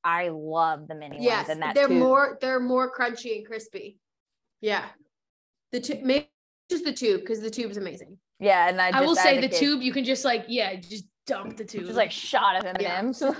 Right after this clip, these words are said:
Speaker 2: a great container.
Speaker 3: Yeah.
Speaker 1: Uh, okay, two more. Twix versus the caramel Twix. I learned a lot about candy as I was
Speaker 2: Mm.
Speaker 1: researching this.
Speaker 2: Doesn't,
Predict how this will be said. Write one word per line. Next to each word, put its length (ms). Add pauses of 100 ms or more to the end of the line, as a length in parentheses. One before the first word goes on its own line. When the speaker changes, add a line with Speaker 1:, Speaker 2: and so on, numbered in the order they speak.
Speaker 2:
a 40
great 200
container. 480
Speaker 3:
Yeah. 280 (1160)
Speaker 1:
Uh, 840
okay, 380
two 100
more. 340 (500)
Twix 540
versus 1000 (260)
the 60
caramel 400
Twix. 500 (1500)
I 80
learned 240
a 40
lot 220
about 240
candy 440
as 200
I 80
was 140
Speaker 2:
Mm. 40
Speaker 1:
researching 480
this. 100
Speaker 2:
Doesn't, 680